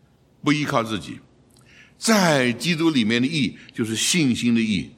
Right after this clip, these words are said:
而这个信心义呢，从神来的。借着我们的信心，神把基督的义加在我们身上。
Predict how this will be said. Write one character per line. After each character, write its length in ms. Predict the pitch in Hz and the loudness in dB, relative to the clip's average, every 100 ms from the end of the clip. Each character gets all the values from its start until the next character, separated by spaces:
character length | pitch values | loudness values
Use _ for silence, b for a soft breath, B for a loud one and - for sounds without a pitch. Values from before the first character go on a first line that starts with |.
| - | -6
而 160 | 120 | -4
这 160 | 123 160 | -2 -2
个 80 | 143 | 0
信 180 | 160 139 | 0 0
心 320 | 135 147 147 | 0 0 2
义 60 | |
呢， 260 | 120 101 B B - | 2 0 B B -12
从 180 | - 120 | -6 -4
神 220 | 101 101 | -2 -4
来 160 | 65 64 | -6 -10
的。 120 | - - _ _ _ _ _ b b b | -16 -20 _ _ _ _ _ b b b
借 300 | - - 247 | -4 4 4
着 140 | 185 170 | 6 4
我 100 | 139 | 2
们 80 | 147 | 0
的 100 | 143 | -2
信 280 | 185 156 | 0 0
心， 400 | 113 143 143 131 - | 2 0 0 -4 -12
神 500 | - - 120 120 139 127 | -14 -4 0 0 0 -2
把 200 | 90 90 | -2 -2
基 160 | 117 | -4
督 160 | 113 113 | -4 -4
的 60 | |
义 120 | 113 87 | -4 -6
加 240 | - 107 | -2 0
在 140 | 107 | 0
我 100 | 90 | -2
们 120 | 80 78 | -4 -6
身 180 | 87 | -4
上。 160 | 85 | -4